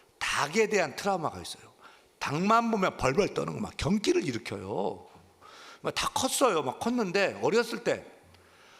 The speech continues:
닭한테 막 쪼였어, 막, 막. 그러니 막 닭에 대한 공포가 막 더 컸는데도, 저처럼 이렇게 컸는데도 막, 그래가지고 닭을 보니까 그냥 놀래가지고 제 뒤에 막 숨는 거예요. 막 숨어요.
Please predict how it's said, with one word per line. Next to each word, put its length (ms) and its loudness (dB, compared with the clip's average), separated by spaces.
닭한테 440 0
막 240 -2
쪼였어, 440 4
막, 240 -4
막. 240 -14
그러니 240 4
막 160 4
닭에 280 2
대한 200 4
공포가 460 2
막 160 0
더 180 -6
컸는데도, 840 0
저처럼 420 0
이렇게 120 -10
컸는데도 480 0
막, 260 -4
그래가지고 420 -2
닭을 300 2
보니까 380 0
그냥 500 0
놀래가지고 520 4
제 200 4
뒤에 180 6
막 180 4
숨는 340 0
거예요. 300 2
막 220 -8
숨어요. 540 -2